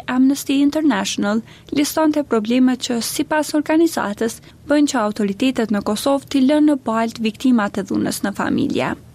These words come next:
Edhe pse numri real i rasteve të dhunës në familje në përgjithësi besohet të jetë më i lartë se ai zyrtar, kjo vlen veçanërisht për gratë nga pakicat etnike. Amnesty International theksoi disa sfida shtesë, të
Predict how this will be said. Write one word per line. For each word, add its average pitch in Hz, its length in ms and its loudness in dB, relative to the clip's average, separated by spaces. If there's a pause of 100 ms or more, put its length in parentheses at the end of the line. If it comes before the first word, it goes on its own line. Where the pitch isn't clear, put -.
(120)
Edhe 226 240 0
pse 214 180 0
numri 208 380 4
real 208 320 0
i 214 80 2
rasteve 233 480 0
të 240 140 0
dhunës 247 320 2
në 262 100 -2
familje 254 520 2 (120)
në 285 140 4 (100)
përgjithësi 302 600 0
besohet 202 460 -2
të 196 120 -2
jetë 220 200 0
më 302 140 4
i 330 80 0
lartë 214 400 -2
se 233 160 -2
ai 196 180 -2
zyrtar, 220 600 -2 (160)
kjo 302 220 2
vlen 285 340 4
veçanërisht 277 800 0
për 208 160 0
gratë 214 320 0
nga 190 160 0
pakicat 226 640 -4
etnike. 202 640 -2 (400)
Amnesty 196 480 -2
International 254 720 0
theksoi 294 420 -2
disa 285 380 0
sfida 302 480 0
shtesë, - 500 -4
të 262 140 -2